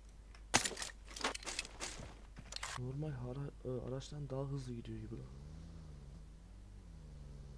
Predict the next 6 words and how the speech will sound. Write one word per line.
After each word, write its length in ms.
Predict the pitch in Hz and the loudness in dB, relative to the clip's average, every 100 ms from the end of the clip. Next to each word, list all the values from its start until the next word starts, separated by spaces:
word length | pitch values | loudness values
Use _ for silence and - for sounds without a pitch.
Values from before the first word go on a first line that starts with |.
| 69 - - - - - - - - - - - - - 131 | -8 -8 -8 -8 -8 -6 -6 -6 -8 -6 -6 -6 -6 -4 8
Dur 140 | 139 208 | 12 12
ama 260 | 214 175 | 12 12
artık 300 | 147 - 151 | 12 12 6
bir 60 | 151 | 12
yerde 340 | 147 151 196 | 12 12 12
de. 200 | 220 123 | 12 10